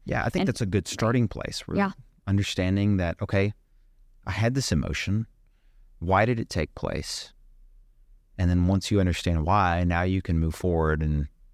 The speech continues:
Speaker 1: what you're gonna do about it. It, it's not like you'll solve the problem and you'll never have a negative emotion again.
Speaker 2: Right.
Speaker 1: But if your initial reaction to a negative emotion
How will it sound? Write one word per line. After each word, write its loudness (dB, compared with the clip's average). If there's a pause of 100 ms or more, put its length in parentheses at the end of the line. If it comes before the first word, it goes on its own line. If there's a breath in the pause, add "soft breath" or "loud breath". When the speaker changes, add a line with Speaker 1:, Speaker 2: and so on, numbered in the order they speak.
(100)
Speaker 1:
what -2
you're 0
gonna 0
do 0
about -2
it. -6
It, -2 (420 soft breath)
it's -4
not 0
like -2
you'll 0 (320)
solve 2
the -4
problem 0
and 4
you'll 2
never 2
have 2
a 2
negative 0
emotion -2
again. -2
Speaker 2:
Right. -20
Speaker 1:
But 0 (540)
if -2
your 2
initial 2
reaction 0
to -2
a 4
negative 2
emotion 2